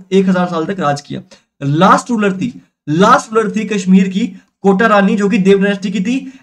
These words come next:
and she was also the last Hindu ruler of Kashmir। Last Hindu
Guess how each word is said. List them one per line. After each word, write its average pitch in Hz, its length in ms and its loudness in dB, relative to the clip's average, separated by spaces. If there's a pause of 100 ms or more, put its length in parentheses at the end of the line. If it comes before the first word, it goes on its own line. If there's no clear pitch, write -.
(100)
and 247 280 2 (280)
she 277 340 -2
was 208 180 2
also 240 500 -2
the 180 180 0
last 214 420 -2
Hindu 202 300 2
ruler 175 220 0
of 196 200 -6
Kashmir। 185 380 -4 (840)
Last 208 600 0 (360)
Hindu 226 500 -2